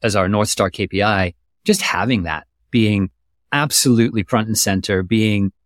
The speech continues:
the drumbeat that we talk about in every meeting, the, the measuring stick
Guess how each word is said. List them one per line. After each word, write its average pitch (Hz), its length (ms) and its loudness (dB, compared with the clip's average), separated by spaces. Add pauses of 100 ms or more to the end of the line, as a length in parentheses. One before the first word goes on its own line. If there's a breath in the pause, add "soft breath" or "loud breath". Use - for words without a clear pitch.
(100)
the 120 80 0
drumbeat 117 520 0
that 110 100 -6
we 101 100 -4
talk 110 260 -4
about 98 360 0
in 95 180 -4
every 113 260 2
meeting, 98 600 0
the, 92 500 -2
the 107 60 -4
measuring 107 400 0
stick - 340 -2